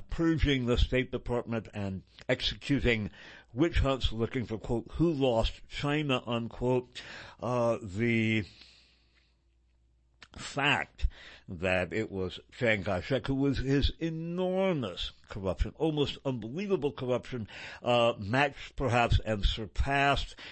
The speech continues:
in skill at least by that of the Songs, that basically literally drove China into the arms of the communists.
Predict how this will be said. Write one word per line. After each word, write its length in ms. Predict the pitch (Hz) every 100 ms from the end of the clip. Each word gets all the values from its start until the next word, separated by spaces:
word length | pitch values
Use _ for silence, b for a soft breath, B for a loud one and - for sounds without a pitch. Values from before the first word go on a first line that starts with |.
| B -
in 200 | 120 101
skill 520 | - - 190 190 165
at 220 | 131 -
least 380 | 117 139 127 -
by 120 | 110
that 280 | 101 101 104
of 160 | 90 78
the 100 | 92
Songs, 560 | - 156 147 120 110 - B B
that 240 | B 180 143
basically 540 | 170 - 160 143 147
literally 640 | 127 151 151 135 127 120 - B B 101
drove 340 | 117 120 113
China 380 | - 110 110 113
into 240 | 117 110 107
the 160 | 107
arms 460 | - 85 87 87 -
of 220 | 87 80
the 60 | 82
communists. 720 | - 117 117 113 90 73 -